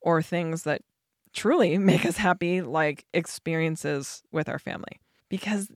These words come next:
that's the worst thing about debt, isn't it? You, you're paying monthly for an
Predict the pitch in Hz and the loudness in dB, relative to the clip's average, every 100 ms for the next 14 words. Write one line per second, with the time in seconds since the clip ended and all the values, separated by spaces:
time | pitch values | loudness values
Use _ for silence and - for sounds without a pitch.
0 | _ 190 233 - - 254 240 - 185 208 | _ -2 -2 -4 -4 0 -2 -2 -2 0
1 | 180 151 - 196 - 147 165 190 - 185 | 0 -2 -2 -2 0 0 0 -2 0 -2
2 | 196 - 185 277 - - - 262 226 139 | -2 0 2 2 0 -10 -2 2 2 2
3 | 190 320 _ _ _ _ 170 185 190 170 | 0 0 _ _ _ _ 2 4 4 2
4 | 147 208 - _ - - - - 196 175 | 0 0 -2 _ -20 -20 -20 0 4 4